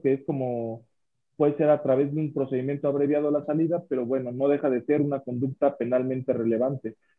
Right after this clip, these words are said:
La única diferencia es a que uno se convierte en, en delincuencia organizada con prisión preventiva oficiosa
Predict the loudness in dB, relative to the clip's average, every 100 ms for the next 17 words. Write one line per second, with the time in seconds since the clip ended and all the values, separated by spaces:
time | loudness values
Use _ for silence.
0 | _ 2 4 6 4 4 4 2 2 0
1 | 2 -2 2 0 0 -8 -8 -2 0 0
2 | 0 4 4 4 0 0 -4 -6 -2 0
3 | 0 0 0 2 0 0 2 4 2 -2
4 | -4 -4 -4 -4 -4 0 2 2 0 -2
5 | -2 -4 -8